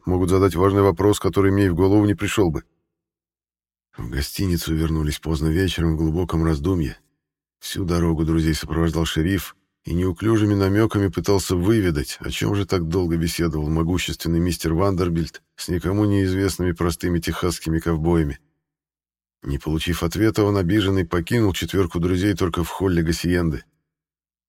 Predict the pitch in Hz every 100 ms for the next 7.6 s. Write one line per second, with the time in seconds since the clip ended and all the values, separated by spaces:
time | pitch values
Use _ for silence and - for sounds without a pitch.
0 | _ _ - 80 85 90 - 82 104 98
1 | 98 92 98 98 98 92 95 92 101 98
2 | 101 95 87 87 85 92 - 98 - 78
3 | 64 - _ _ _ _ _ _ _ _
4 | _ _ _ _ - 60 69 85 82 73
5 | 85 95 87 87 80 80 101 - 87 87
6 | 85 90 87 101 98 95 92 - 104 90
7 | 90 82 92 98 92 -